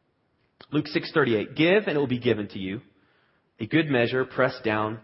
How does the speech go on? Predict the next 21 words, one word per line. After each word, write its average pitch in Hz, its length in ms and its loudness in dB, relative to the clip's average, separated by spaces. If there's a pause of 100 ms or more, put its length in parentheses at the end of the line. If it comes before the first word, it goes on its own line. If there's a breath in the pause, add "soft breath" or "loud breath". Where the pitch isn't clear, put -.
(280 soft breath)
shaken 143 420 0
together, 107 360 0
and 104 120 -4
running 110 280 -2
over, 95 340 -4 (100)
will 95 120 -12
be 101 120 -10
poured 107 320 -4
into 95 180 -12
your 92 140 -10
lap. 87 320 -14 (720 soft breath)
With 123 100 -2
the 127 60 2
measure 135 380 2
you 156 160 -2
use, 110 360 -4
it - 40 -10
will 110 80 -14
be 104 160 -8
measured, 101 500 -4 (880)
uh, 69 120 -12